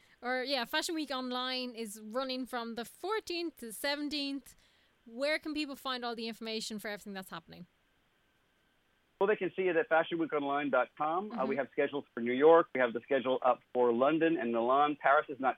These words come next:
Speaker 2: come in yet,
Speaker 1: Mm-hmm.
Speaker 2: uh, but when we get that, that will also be up, and you'll be able to see links there to see how you can watch the shows live online.
Speaker 1: Wonderful.
Speaker 2: And during the regular season, when they're on-the-ground shows, you can also sometimes buy tickets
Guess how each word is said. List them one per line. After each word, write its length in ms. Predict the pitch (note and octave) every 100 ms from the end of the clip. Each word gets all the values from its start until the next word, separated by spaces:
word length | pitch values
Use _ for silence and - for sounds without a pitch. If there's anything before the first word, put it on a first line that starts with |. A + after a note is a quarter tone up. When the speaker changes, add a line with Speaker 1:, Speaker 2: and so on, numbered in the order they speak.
| -
Speaker 2:
come 100 | B2+
in 160 | D#3+
yet, 220 | D#3+ E3+ - _ A3+
Speaker 1:
Mm-hmm. 160 | F#3+ A#3
Speaker 2:
uh, 100 | B2
but 160 | A#2+ B2
when 220 | C#3 C3
we 100 | C3
get 220 | A#2 C3+
that, 260 | D3 C#3+ C3
that 140 | B2
will 100 | C#3
also 300 | A#2+ C3+ -
be 180 | A2+ B2+
up, 200 | C#3 D#3+ -
and 140 | B2
you'll 120 | B2+
be 100 | B2+
able 160 | A#2+ B2
to 60 | -
see 80 | B2+
links 300 | A#2+ E3 -
there 160 | D#3+ D#3
to 120 | B2+ -
see 100 | C3+
how 100 | B2+
you 160 | C#3 B2+
can 120 | A#2+
watch 240 | A#2 B2 -
the 80 | A#2
shows 240 | A#2 A2 C3+
live 420 | C3+ D3+ D#3+ D#3+ A2
online. 560 | A2 A2+ D3 F3 G3 -
Speaker 1:
Wonderful. 300 | G#3 G3+ G3
Speaker 2:
And 300 | C#3+ C#3+ B2
during 260 | C#3 D3 C#3
the 80 | B2+
regular 520 | C#3+ D3+ C#3 C3+ B2 -
season, 440 | C3+ C#3 B2+ B2+ _ _
when 100 | C#3
they're 120 | C#3+
on-the-ground 460 | C3 C#3 B2 B2+ B2+ -
shows, 260 | C3 C3+ A#2+
you 100 | A2+
can 100 | B2
also 360 | A2+ B2+ - -
sometimes 300 | B2 A#2 G#2+
buy 200 | F#2+ G#2+
tickets 360 | - F#3 E3+